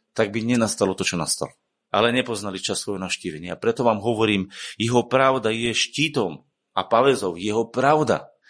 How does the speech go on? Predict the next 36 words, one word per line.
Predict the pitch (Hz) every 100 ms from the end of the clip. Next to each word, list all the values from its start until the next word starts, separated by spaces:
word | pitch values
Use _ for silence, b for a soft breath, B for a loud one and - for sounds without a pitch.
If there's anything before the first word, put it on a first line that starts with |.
| b -
To |
znamená | 127 131 127
pochopenie | - 156 156 156 147 131
toho, | 127 139 131 127
kto |
Ježiš | 123 123 117 110
je. | 120 127 B B
Prijatie | - 143 165 139 127
toho | - 113 113
ti | 123
robí | 120 127 117
štít, | - - 156 - -
ti | - 123
robí | 113 139
ochranu. | 147 139 170 147 92 B B
A | - 131
ak | 139 -
to |
nepríjmeš | 147 147 151 180 131 92 -
a | -
pochybuješ | - 147 190 151 139 107
o |
tom, | - 76 B B 110
nič | 104
sa |
nestane. | 123 117 - 98 73 _ _ _
Viete, | 110 127 160
prečo | 127 127 - 123
to | 120 117 -
môžem | 110 113 117
povedať | 107 113 107
tak? | 101 -
Pozrite | 131 143 139
sa | - 113
na | 107
Petra. | 101 - 73